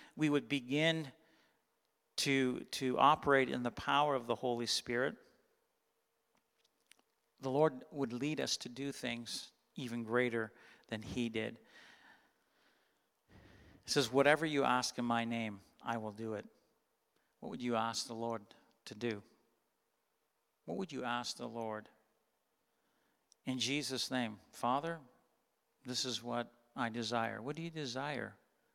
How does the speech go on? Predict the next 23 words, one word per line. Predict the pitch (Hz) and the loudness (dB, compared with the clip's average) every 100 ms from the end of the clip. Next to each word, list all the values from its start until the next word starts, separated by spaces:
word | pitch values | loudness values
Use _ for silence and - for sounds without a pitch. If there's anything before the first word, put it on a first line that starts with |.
| _ _ | _ _
from | - 127 120 123 | -2 2 2 2
God? | 127 117 110 - _ _ _ _ _ - _ _ _ - - _ _ _ _ _ - | 0 0 -4 -10 _ _ _ _ _ -20 _ _ _ -20 -20 _ _ _ _ _ -4
My, | 135 135 127 | 2 4 4
my | 123 135 | 2 0
heart | 127 127 117 | 0 -4 -4
is, | 113 107 - | -4 -6 -6
"Lord | 131 123 | -4 -4
Jesus, | 110 117 127 139 139 - - - _ - | -4 -6 -6 -6 -6 -4 -6 -12 _ -18
or | 87 | -14
Father, | - 123 123 131 135 - | -4 2 2 2 -2 -6
this | 120 123 143 | -8 -4 -4
is | 123 | -2
what | 127 120 | -2 0
I | 117 | -2
desire. | 117 117 107 113 113 110 104 _ _ _ _ _ _ _ _ _ _ _ _ _ _ | -2 -6 -6 -8 -8 -12 -16 _ _ _ _ _ _ _ _ _ _ _ _ _ _
I | 120 135 | -2 0
desire, | 139 123 120 117 110 107 107 _ _ _ _ _ _ _ _ _ - | -2 -2 -2 -2 -4 -8 -14 _ _ _ _ _ _ _ _ _ -8
let | 147 | -6
me | 156 | -6
have, | 131 127 123 117 107 | -6 -4 -2 -2 -4
let | 135 | -8
me | 151 143 - | -4 -6 -2
operate | 123 131 - 131 127 | -2 -2 -4 -6 -6